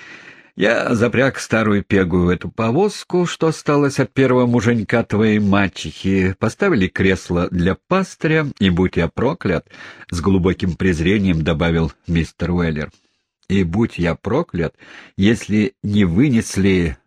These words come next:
на дорогу перед нашей дверью лесенку, чтобы по ней забраться». «Да вы шутите!» — воскликнул Сэм. «Я не шучу, Сэмми», —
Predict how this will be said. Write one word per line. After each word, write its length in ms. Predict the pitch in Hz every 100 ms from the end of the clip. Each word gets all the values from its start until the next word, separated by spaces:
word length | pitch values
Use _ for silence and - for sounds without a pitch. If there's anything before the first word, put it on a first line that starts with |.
| _
на 200 | 90 95
дорогу 440 | 82 87 127 104 90
перед 340 | - 90 80
нашей 360 | 82 92 - 85
дверью 500 | 76 82 85 73 78
лесенку, 640 | 78 127 175 151 123 -
чтобы 340 | - - 78 -
по 120 | 82
ней 340 | 85 110 - -
забраться». 880 | 76 92 - 80 - - - - - _ - - - - 87
«Да 80 | 110
вы 140 | 165
шутите!» — 720 | - 127 98 - 73 82 69 -
воскликнул 720 | 85 90 - 87 131 - 110
Сэм. 380 | - 104 76 71 _ -
«Я 200 | 185 -
не 140 | 92
шучу, 540 | 80 - 80 - 101 - -
Сэмми», — 640 | - - 78 73 69